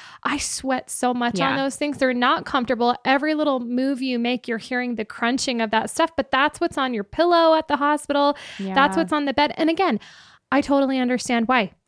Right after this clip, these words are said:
Speaker 1: Birth fluids are just a natural part of birth, but it doesn't make for a super comfortable place.
Speaker 2: Right.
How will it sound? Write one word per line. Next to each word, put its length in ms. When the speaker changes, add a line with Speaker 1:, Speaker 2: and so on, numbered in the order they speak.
Speaker 1:
Birth 220
fluids 380
are 100
just 240
a 60
natural 420
part 240
of 140
birth, 280
but 320
it 120
doesn't 280
make 200
for 160
a 80
super 520
comfortable 400
place. 480
Speaker 2:
Right. 260